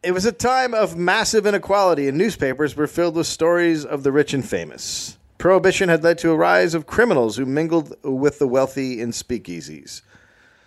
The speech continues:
Communists and socialists had been on the end of harassment since the beginning of the decade. There were attempts by workers to organize, but they were met with violence and death. Strikes and labor disputes led to riots. Nativism was back again,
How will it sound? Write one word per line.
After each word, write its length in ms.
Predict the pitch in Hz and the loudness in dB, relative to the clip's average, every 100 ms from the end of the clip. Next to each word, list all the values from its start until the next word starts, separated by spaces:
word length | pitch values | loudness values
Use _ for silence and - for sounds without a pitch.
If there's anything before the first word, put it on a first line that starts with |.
| _ _ - | _ _ -2
Communists 480 | 151 175 175 156 | 2 4 4 2
and 80 | 147 | 0
socialists 520 | - 165 - 131 135 | 2 2 2 -2 -2
had 120 | 139 117 | -2 0
been 140 | 143 | 0
on 80 | 139 | 0
the 120 | 135 | -2
end 140 | 151 | 0
of 80 | 147 | -2
harassment 500 | 117 139 143 139 123 | 0 0 0 -2 -6
since 180 | 104 127 | -6 -8
the 80 | 127 | -8
beginning 340 | 131 127 147 | -6 -4 -2
of 140 | 143 127 | -4 -4
the 80 | 123 | -4
decade. 600 | 151 147 127 98 85 - _ _ _ _ - | -2 0 0 -2 -6 -16 _ _ _ _ 0
There 100 | 147 | 4
were 80 | 175 | 4
attempts 340 | 170 196 214 | 4 0 2
by 140 | 180 | 2
workers 340 | 170 202 208 190 | 4 4 2 0
to 80 | 151 | 4
organize, 680 | 175 196 156 127 135 160 143 | 4 4 2 2 2 2 -2
but 240 | 127 131 | -8 2
they 100 | 165 | 4
were 120 | 156 | 4
met 200 | 156 160 | 4 0
with 100 | 139 | -4
violence 600 | 113 95 147 175 175 160 | -6 0 4 4 2 -2
and 300 | 135 156 107 | -4 -6 -4
death. 480 | 123 147 135 - - - _ _ | 0 0 -2 -10 -16 -20 _ _
Strikes 460 | - - 175 180 | -10 0 2 2
and 100 | 165 | 0
labor 240 | 156 175 160 | 2 4 2
disputes 460 | 135 - 131 - | -2 -4 -4 -4
led 180 | 135 151 147 | -2 0 0
to 60 | |
riots. 560 | 143 156 151 113 - - | 2 2 2 0 -6 -10
Nativism 760 | 123 139 190 175 147 117 113 107 | -4 0 2 2 0 0 -4 -4
was 120 | 110 | -6
back 320 | 90 151 175 | -4 -2 -2
again, 480 | 165 160 143 104 | -2 -2 -2 -4